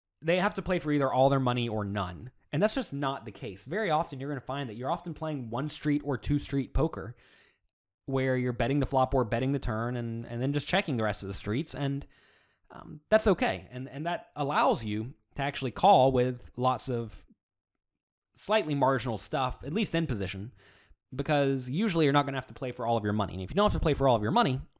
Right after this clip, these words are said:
you can splash around a bit more than normal. Uh, so don't, don't assume that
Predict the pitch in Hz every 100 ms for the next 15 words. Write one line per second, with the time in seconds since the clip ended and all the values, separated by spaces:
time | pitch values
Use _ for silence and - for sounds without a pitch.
0 | - 131 131 113 135 117 - 110 104 98
1 | 101 98 98 98 95 98 92 101 107 87
2 | - - - _ _ _ _ _ _ -
3 | - 147 131 127 117 160 190 180 - 151
4 | 127 117 113 -